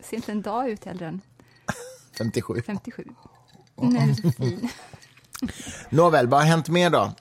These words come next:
Speaker 2: i livet?
Speaker 1: Ehm, jag har ju saker som jag vill prata om jättemycket.
Speaker 2: Mm.
Speaker 1: Men eftersom jag då har den här cirkushjärnan idag som både är potent och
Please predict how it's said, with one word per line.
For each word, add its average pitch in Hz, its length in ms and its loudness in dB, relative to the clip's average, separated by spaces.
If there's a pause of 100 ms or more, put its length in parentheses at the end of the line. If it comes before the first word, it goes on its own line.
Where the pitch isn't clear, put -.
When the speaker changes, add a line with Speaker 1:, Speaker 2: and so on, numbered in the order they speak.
Speaker 2:
i 127 100 0
livet? 101 480 2 (140)
Speaker 1:
Ehm, 240 400 2 (100)
jag 285 360 2
har 311 260 4
ju 311 140 0
saker 277 360 0
som 233 120 -4
jag 214 40 -6
vill 190 100 -6
prata 240 340 -2
om 247 120 4
jättemycket. 277 560 -2
Speaker 2:
Mm. 120 320 0
Speaker 1:
Men 247 120 2
eftersom 240 360 -2
jag 247 100 0
då 233 80 0
har 262 240 0
den 277 80 2
här 214 340 -2
cirkushjärnan 247 600 -4
idag 196 340 -4
som 208 160 -4
både 220 240 -6
är 190 260 -2 (240)
potent 196 580 -6
och - 340 -10